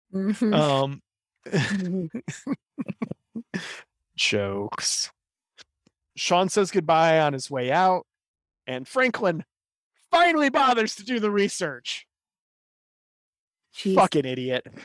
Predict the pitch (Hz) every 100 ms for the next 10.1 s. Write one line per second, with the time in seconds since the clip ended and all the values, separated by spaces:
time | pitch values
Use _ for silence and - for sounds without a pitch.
0 | _ _ _ _ _ _ _ _ _ _
1 | _ _ _ _ _ _ 233 202 233 262
2 | 277 294 277 320 339 339 311 220 - 208
3 | 214 247 208 185 185 170 165 156 160 185
4 | 208 214 208 - 214 - 214 214 196 190
5 | - 220 214 214 208 202 202 196 254 240
6 | 285 247 240 240 233 214 226 254 208 170
7 | 160 - - - 185 165 185 202 185 165
8 | - _ _ _ _ - 247 240 226 214
9 | 214 202 208 208 185 175 190 247 - 156